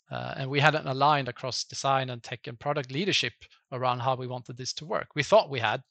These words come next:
but we forgot the details. So, so the teams, and then in the teams, we, we had, like, "But they don't get along, right? What's happening?" And it turns out, yeah, they had different incentives on their role in the team.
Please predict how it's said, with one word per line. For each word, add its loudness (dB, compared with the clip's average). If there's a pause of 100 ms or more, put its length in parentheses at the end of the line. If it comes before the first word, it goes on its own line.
but 0 (280)
we -8
forgot 0
the -6
details. -6 (440)
So, 2
so 0
the 0
teams, 0
and -2
then 4
in -2
the 0
teams, -4
we, -6
we -6
had, 2
like, -6
"But -10 (200)
they 0
don't 0
get -2
along, -4
right? -8
What's -10
happening?" -6
And -8 (260)
it -16
turns 2
out, 2 (100)
yeah, 2
they 0
had 4
different -6
incentives -6
on -6 (300)
their 6
role 0
in -6
the -8
team. -6